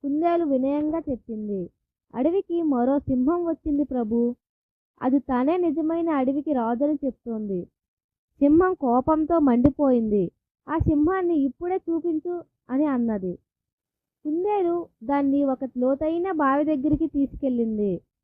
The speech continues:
"ఆ సింహం ఈ బావిలోనే ఉంటుంది" అని చెప్పింది.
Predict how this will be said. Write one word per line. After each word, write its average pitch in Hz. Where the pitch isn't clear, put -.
"ఆ 311
సింహం 359
ఈ 285
బావిలోనే 320
ఉంటుంది" 269
అని 294
చెప్పింది. 233